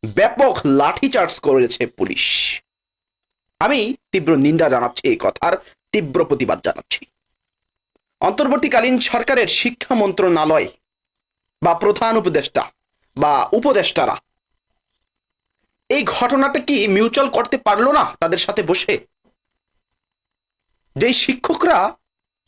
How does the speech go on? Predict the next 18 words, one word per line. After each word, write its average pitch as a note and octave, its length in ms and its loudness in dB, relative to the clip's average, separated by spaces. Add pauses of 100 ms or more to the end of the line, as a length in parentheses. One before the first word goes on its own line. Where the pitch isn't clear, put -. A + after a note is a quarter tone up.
(160)
পুরো A#3 140 2
জাতিকে G#3 720 0 (100)
গড়ে G3 260 0
তোলে, C#3 260 -4 (420)
সেই B3+ 200 0
শিক্ষকদেরকে B3+ 1120 -2
এভাবে B3+ 320 2
আজকে A#3 260 0
পিটালো D4 600 0
কেন D4 300 2
পুলিশ? - 600 -4 (840)
এই A#3+ 120 2
দায়ভার A#3+ 400 2 (160)
কে D#4 140 0
নিবে? C4+ 300 0 (160)
পুলিশ A3+ 240 0
কি C4 80 -2
নিবে? G#3+ 320 0